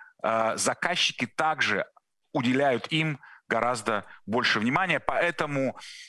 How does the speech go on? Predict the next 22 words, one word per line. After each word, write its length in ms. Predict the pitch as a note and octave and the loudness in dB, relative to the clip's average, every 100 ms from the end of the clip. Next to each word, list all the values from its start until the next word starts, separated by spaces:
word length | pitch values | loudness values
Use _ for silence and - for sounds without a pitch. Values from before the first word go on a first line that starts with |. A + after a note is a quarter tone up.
| - - | -20 -4
м, 640 | A2+ A#2 A#2 A2 A2 A2 - - | -2 0 0 0 0 -2 -4 -6
наверное, 340 | B2 D3 C#3+ C#3 | -2 0 0 0
такой 280 | C#3 D#3+ F#3 | 0 0 0
аргумент, 340 | C3 D#3 C#3 | 2 0 0
с 20 | |
которым 340 | C#3 B2 B2+ B2 | -2 0 0 2
бы 80 | B2 | 2
я, 140 | B2 | 2
или 120 | A#2 | 0
тезис, 500 | - C#3 A#2 - - | -2 -2 0 0 0
э, 240 | A2 G2+ G#2 | 0 0 0
которым 320 | A#2 B2+ A#2+ | -2 -2 0
я 120 | A#2+ | 0
хотел 280 | A#2 B2 A#2 | 0 -2 -2
бы 80 | G#2 | 0
закончить, 540 | A#2+ - A3 G3 - | -2 0 -2 -2 -2
и 20 | |
потом 220 | A#2 B2 | -2 0
мы 60 | A#2 | 0
перейдем 280 | A#2+ A#2 A#2+ | 0 0 0
к 60 | - | 0
вопросам, 480 | B2+ F3 F#3 C3+ | 0 0 -2 -4